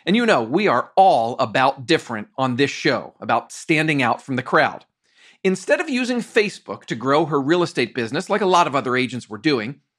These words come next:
she decided to try making videos for YouTube. Now, a lot of people told Christina she was silly, that Facebook was the best place to build an audience and get leads. But that didn't stop her.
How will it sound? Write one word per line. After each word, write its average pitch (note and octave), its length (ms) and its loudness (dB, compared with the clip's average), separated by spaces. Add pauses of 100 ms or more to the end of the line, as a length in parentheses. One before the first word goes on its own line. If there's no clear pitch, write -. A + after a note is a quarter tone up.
(240)
she - 180 -4
decided G3+ 460 2
to F#3+ 80 -8
try E3+ 340 4
making D#3+ 400 0
videos C3+ 520 0 (120)
for G3 100 2
YouTube. E3+ 540 -2 (420)
Now, E3+ 140 4
a - 0 -
lot A#3 220 4
of G#3 80 -4
people G#3+ 260 -2
told G3 320 0
Christina D3+ 500 -4 (280)
she F#3+ 180 -2
was F3+ 180 2
silly, B2+ 420 0
that - 160 -12
Facebook F3 420 0
was D#3+ 160 0
the C#3+ 100 -4
best F3+ 400 -2
place B2+ 300 -2
to D#3+ 100 -4
build C3 300 0
an C3+ 100 -2
audience A2 400 -2
and A2 140 -8
get G#2+ 180 -6
leads. D#3+ 380 -2 (520)
But C#4+ 120 -2
that D4 160 2
didn't A#2+ 220 -2
stop F#2 280 -6
her. C#3+ 220 -6